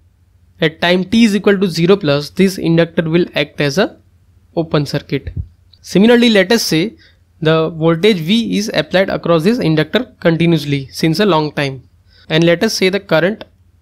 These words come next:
I zero is flowing through this inductor. Now at time t is equal to zero, thus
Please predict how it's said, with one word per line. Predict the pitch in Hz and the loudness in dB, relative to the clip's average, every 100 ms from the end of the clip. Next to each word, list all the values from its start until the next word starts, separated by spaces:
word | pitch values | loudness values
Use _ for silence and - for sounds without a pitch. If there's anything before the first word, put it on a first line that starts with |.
| _ | _
I | - 175 | -2 0
zero | 196 190 175 | 0 -2 -2
is | 170 | -4
flowing | - 156 147 | -6 -4 -4
through | 151 | -2
this | 156 254 - - | -2 -2 -6 -6
inductor. | 165 156 143 - 135 - _ - - - _ 160 | -2 0 -2 -4 -8 -10 _ -20 -20 -20 _ -2
Now | 165 208 | 2 2
at | - 185 185 _ | 0 -2 -2 _
time | - 208 226 | 0 2 0
t | 185 - 240 214 | -2 0 2 2
is | 185 | 0
equal | 196 190 | 0 0
to | 190 | 0
zero, | 165 165 143 139 | 0 0 0 0
thus | 151 151 - - | -2 -2 -8 -20